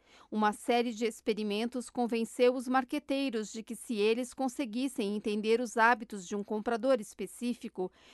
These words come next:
poderiam fazê-lo comprar quase qualquer coisa. Um estudo registrou consumidores em vídeo enquanto andavam por lojas de alimentos. Os pesquisadores queriam saber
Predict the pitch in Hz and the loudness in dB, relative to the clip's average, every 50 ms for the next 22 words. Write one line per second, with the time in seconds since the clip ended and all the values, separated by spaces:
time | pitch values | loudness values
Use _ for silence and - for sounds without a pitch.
0 | - _ - 339 320 311 294 226 233 254 277 294 285 - 302 302 254 269 294 277 | -12 _ -2 0 2 2 2 2 2 2 2 0 0 0 0 0 0 0 0 -2
1 | 285 - - 262 233 214 - - 220 226 240 247 247 _ - 262 240 240 247 233 | -2 -2 -2 -4 -4 -4 -2 2 4 4 4 2 0 _ 2 4 4 6 4 2
2 | 226 262 - - 277 269 - - - 175 190 - _ - 247 220 214 190 190 - | 0 -4 -2 0 0 0 0 0 -2 -2 -2 -2 _ 0 2 2 2 2 0 -2
3 | - 196 185 180 180 202 - _ _ _ _ _ _ _ _ - - - - 233 | -4 -4 -4 -4 -4 -6 -10 _ _ _ _ _ _ _ _ -20 -20 -12 -4 -2
4 | 220 220 208 196 - - - - 254 262 220 269 254 262 269 247 240 254 247 - | 0 2 2 2 0 -2 -4 -2 -2 0 2 2 4 4 2 2 0 -4 -6 -4
5 | - 254 247 247 254 - 269 269 254 - 294 269 269 269 202 220 226 240 247 262 | 2 6 6 6 6 4 0 -2 -2 0 0 0 2 2 4 4 4 4 4 2
6 | 247 277 277 262 254 208 190 208 247 262 269 214 196 214 208 196 - _ - - | 0 0 0 0 0 -2 -2 -2 -2 0 -2 -2 -2 -2 -2 -2 -4 _ -20 -14
7 | _ - 311 294 - - 320 330 294 - 330 320 285 226 226 240 254 269 277 294 | _ 0 0 2 2 4 2 2 2 2 0 0 2 4 4 6 4 4 4 2
8 | 285 269 - 311 294 240 247 254 269 277 247 - 196 180 - 214 196 196 214 214 | 0 0 0 0 4 6 6 6 6 6 4 0 -4 -6 -2 0 0 0 2 2
9 | 220 220 214 202 190 - - 208 180 175 - - - - _ _ _ _ _ _ | 0 0 0 0 -2 -4 -6 -8 -8 -8 -8 -10 -16 -20 _ _ _ _ _ _
10 | - - _ - 302 - - - 339 339 311 - - 311 262 320 302 254 202 208 | -20 -16 _ -8 -8 -6 -4 -2 0 0 0 -2 -4 -4 0 0 0 2 4 4
11 | 226 233 226 254 247 - - - 294 262 294 302 311 294 - 311 277 220 196 220 | 4 4 4 2 -2 -4 -2 -2 0 0 2 2 2 0 2 2 0 2 2 2
12 | 233 254 262 | 4 4 2